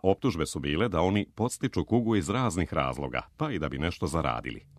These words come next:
Ako postoji uverenje da se kuga prenosi putem odeće, tako su to shvatali savremenici, onda su Jevreji koji su se specijalizovali za trgovinu polovnom odećom mogli biti optuženi pa i progonjeni.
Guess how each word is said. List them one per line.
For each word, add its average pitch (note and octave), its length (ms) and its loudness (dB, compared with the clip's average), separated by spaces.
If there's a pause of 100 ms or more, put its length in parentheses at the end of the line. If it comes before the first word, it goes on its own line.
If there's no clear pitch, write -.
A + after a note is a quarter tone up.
(1080)
Ako A#2+ 220 -2
postoji E3 380 -2
uverenje B2 380 4
da G2+ 120 2
se - 140 -2
kuga G#2+ 220 0
prenosi A2 400 0
putem G2+ 400 2
odeće, D#2 420 2 (300)
tako D2+ 300 -2
su D2 180 -4
to D#2+ 180 -2
shvatali E2 420 0
savremenici, G2+ 680 0 (440)
onda B2+ 240 0
su G#2+ 280 2
Jevreji F#2+ 600 2
koji D#2 220 0
su D#2+ 160 -4
se - 160 -2
specijalizovali E2+ 880 0
za D2+ 140 0
trgovinu E2 500 -2
polovnom C2+ 520 0
odećom F#2+ 480 0 (140)
mogli G2 360 2
biti F2+ 240 0
optuženi G2+ 560 2
pa C2+ 220 -2
i D#2 120 0
progonjeni. D2 540 0